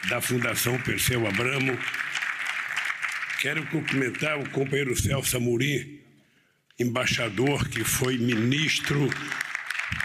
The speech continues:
no tempo em que o Itamar Franco era presidente da República e foi oito anos meu chanceler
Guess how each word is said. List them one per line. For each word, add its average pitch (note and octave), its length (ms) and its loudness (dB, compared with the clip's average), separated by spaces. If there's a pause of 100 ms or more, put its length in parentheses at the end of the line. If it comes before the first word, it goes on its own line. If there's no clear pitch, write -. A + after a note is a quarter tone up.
(300)
no C3 120 2 (120)
tempo C#3 320 0
em A2+ 40 6
que - 140 0
o B2+ 40 2
Itamar B2 380 0
Franco C3 400 0
era A#2+ 140 0
presidente A2+ 580 0
da G#2 120 0
República B2 680 0
e A#2 160 0
foi B2+ 240 2
oito C3+ 400 2
anos C3+ 380 0
meu A#2+ 180 2
chanceler A#2+ 760 0